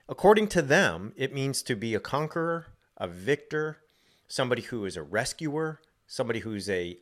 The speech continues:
earthly savior in some sense, and somebody who's always looking for an adventure.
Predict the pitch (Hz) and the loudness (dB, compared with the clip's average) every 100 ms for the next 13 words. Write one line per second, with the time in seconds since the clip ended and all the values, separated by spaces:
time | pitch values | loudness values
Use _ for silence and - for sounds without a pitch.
0 | - 127 - 131 120 101 113 107 135 143 | -4 -4 -4 -8 -8 -6 -4 -4 -4 -4
1 | 165 156 _ _ 127 123 147 147 - 160 | -6 -8 _ _ -8 -4 -2 -2 -6 -6
2 | 165 - - _ _ - - 143 139 190 | -8 -12 -20 _ _ -20 -8 -6 2 2
3 | 208 190 180 151 175 175 175 156 139 139 | 2 0 2 6 6 6 2 -2 -2 0
4 | 123 95 104 107 - 60 | 0 0 -2 -4 -6 -12